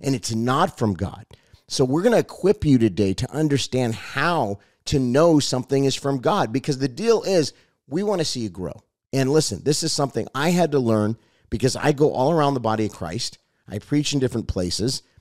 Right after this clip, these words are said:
I've been in many, many different churches over the years. And sometimes people come up to me and they say, "I have a word for you." And they give me some word. Now, here's the thing. I can take that word and I can receive it, or I can just literally toss it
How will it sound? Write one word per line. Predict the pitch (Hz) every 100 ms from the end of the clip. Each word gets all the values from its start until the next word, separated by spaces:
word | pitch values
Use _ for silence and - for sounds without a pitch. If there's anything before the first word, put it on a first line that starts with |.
| _
I've | - 101
been | 127
in | 139
many, | 131 151
many | 170 147 135
different | 110 - 98
churches | - 104 92 90
over | 87 87
the | 85
years. | 85 135 143
And | 143
sometimes | 202 190 175 165
people | 170 147 143
come | 139
up | 143 -
to | 147
me |
and | 135
they | 120
say, | - 95
"I | 135
have | 156 123
a |
word | 120 151 156 -
for | 104
you." | 85 69 - _ _ _ _ _
And | 131
they | 135 131
give | 139 151
me | 160
some | - 139
word. | 147 170
Now, | 127 120
here's | 175
the | 143
thing. | 143 175 87 _ _ _ _
I | 156
can | 170 135
take | - 170 160
that | 165 120
word | 139 165 151
and |
I | 135
can | 131
receive | 107 107 - 202 214
it, | 151 - _ _ _ _
or | 120 143
I |
can | 165 147
just | 135 120
literally | 120 151 151 143
toss | - 139 170 -
it | -